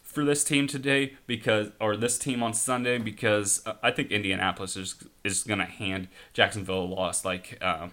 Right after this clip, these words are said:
like it's a practice. Uh, moving on to the wide receivers here. Again, I have Keenan Allen, uh, Keenan Allen,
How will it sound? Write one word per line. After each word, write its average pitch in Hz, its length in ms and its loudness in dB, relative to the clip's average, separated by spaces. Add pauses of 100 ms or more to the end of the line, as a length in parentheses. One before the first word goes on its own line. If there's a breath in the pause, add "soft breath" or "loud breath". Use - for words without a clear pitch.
(120)
like 92 200 -8
it's 90 120 -10
a - 40 -16
practice. - 720 -8 (720)
Uh, 117 200 4
moving 147 280 4
on 120 120 2
to 117 80 -4
the 107 60 4
wide 101 260 2
receivers 98 460 -4
here. 101 240 -4 (200 loud breath)
Again, 110 380 2
I 101 120 4
have 90 140 -4
Keenan 110 380 -2
Allen, 98 400 0 (420 loud breath)
uh, 90 360 0 (400 loud breath)
Keenan 135 300 2
Allen, 110 420 2